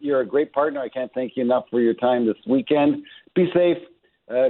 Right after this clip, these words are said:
continue with the brilliance, and, uh, we'll check in with you next week.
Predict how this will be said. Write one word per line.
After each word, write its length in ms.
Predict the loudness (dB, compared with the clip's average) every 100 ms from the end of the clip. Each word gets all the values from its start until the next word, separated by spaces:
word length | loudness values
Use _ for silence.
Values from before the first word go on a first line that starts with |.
| -2
continue 400 | -6 -2 0 2
with 200 | 0 -2
the 100 | -6
brilliance, 420 | -2 0 0 -2 -2
and, 220 | -4 0
uh, 180 | 2 2
we'll 180 | 0 -2
check 260 | -4 -4
in 120 | -2
with 120 | -2 -2
you 280 | 0 0 0
next 440 | -2 -2 -2 -6
week. 320 | 0 2 0